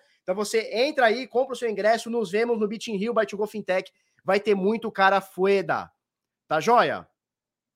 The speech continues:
Só foi o Lagan-, não, eles anunciaram isso, acho que foi sexta-feira, cara. Foi sexta-feira.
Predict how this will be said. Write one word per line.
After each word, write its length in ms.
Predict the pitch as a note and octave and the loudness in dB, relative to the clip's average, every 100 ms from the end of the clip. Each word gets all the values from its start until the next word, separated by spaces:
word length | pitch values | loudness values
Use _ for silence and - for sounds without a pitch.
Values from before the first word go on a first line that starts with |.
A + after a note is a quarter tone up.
| _ _ _ _ _ _ | _ _ _ _ _ _
Só 160 | - F#3 | -2 -2
foi 220 | - B3 | 4 2
o 40 | C4 | 4
Lagan-, 280 | C4 A#3+ | 0 2
não, 180 | A3 A3+ | 4 4
eles 100 | G3 | 4
anunciaram 400 | F3+ G#3 G#3 G#3 | -2 -4 -2 0
isso, 140 | G3+ G3+ | 0 -2
acho 140 | G3+ | -2
que 20 | |
foi 100 | G#3 | -6
sexta-feira, 680 | G3 G3 G3+ - D3 C3+ A2 | -4 -4 -4 -6 -6 -8 -8
cara. 260 | - E2 - | -14 -18 -18
Foi 120 | B2 | -16
sexta-feira. 680 | D3+ D3 D3 - A2+ G2 | -14 -8 -8 -8 -14 -14